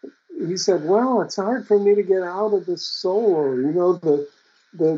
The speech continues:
the top of the form comes around every thirty-two bars or every twelve bars, whatever it is, and it's like you're on a merry-go-round and you're trying to grab the, the, the ring, you know." I, I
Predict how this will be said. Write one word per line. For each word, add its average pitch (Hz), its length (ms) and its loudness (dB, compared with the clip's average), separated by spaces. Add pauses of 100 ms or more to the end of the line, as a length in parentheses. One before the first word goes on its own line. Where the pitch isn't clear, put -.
(100)
the 160 120 -6
top 196 380 -4
of 180 60 2
the 185 60 0
form 175 460 0
comes 170 260 -2
around 165 460 2
every 156 240 0
thirty-two 151 520 0
bars 139 440 2
or 139 180 6
every 143 160 0
twelve 139 380 -4
bars, 165 360 -6
whatever 156 520 0
it 151 80 2
is, 156 260 -2
and 156 160 0
it's 160 220 -4
like 170 280 4 (380)
you're 170 140 6
on 170 140 4
a 160 60 2
merry-go-round 151 920 4
and 143 140 0
you're 147 120 -4
trying 156 320 -6
to 151 80 -4
grab 156 580 -2
the, 156 280 -4 (640)
the, 143 160 -6 (320)
the 156 80 0
ring, 151 680 4
you 170 240 -4
know." 160 280 0 (640)
I, 156 140 0 (440)
I 151 120 -2